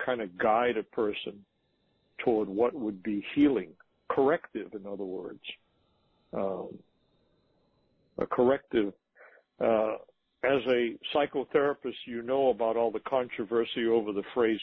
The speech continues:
corrective emotional <laughs> experience we've had in our profession. Well, I, I resurrected that phrase a little bit in recent years for myself in my research, and I, I think that,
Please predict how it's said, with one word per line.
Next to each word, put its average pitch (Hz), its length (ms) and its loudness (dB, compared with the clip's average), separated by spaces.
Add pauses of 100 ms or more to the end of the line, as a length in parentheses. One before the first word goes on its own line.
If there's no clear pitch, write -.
(120)
corrective 120 500 -2
emotional 127 560 0
<laughs> - 0 -
experience 131 760 0 (420)
we've 117 180 0
had 135 280 4
in 120 120 -4
our 123 120 0
profession. 120 600 -2
Well, 127 260 0 (320)
I, 120 340 0 (360)
I 151 120 4
resurrected 180 920 0
that 110 180 2 (120)
phrase 120 340 2
a 104 40 -6
little 104 280 2
bit 113 280 2
in 110 120 -10
recent - 440 0
years 113 360 2
for 117 100 -8
myself 107 640 2 (120)
in 107 80 -14
my 110 160 2
research, 110 640 0
and 113 100 -6
I, 123 160 2 (640)
I 143 120 2
think 233 320 -2
that, 135 200 4